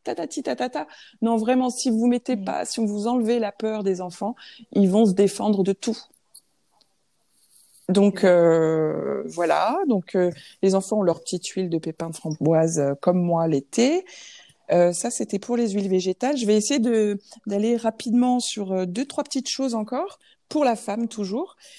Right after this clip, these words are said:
Speaker 1: Ah oui, et puis je voulais, euh, rappeler, je, je crois que je l'ai dit plusieurs fois, ça, euh, au cours des petites interventions sur le groupe, là. Euh,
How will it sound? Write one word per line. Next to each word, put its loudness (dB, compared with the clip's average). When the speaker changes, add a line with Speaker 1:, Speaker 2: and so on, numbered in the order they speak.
Speaker 1:
Ah 0
oui, 2
et 0
puis -6
je -6
voulais, 2
euh, 0
rappeler, -2
je, 0
je -8
crois -2
que 2
je 0
l'ai 2
dit -2
plusieurs 0
fois, -6
ça, -4
euh, -8
au 2
cours 0
des 6
petites 2
interventions 2
sur -2
le 6
groupe, 2
là. 4
Euh, 6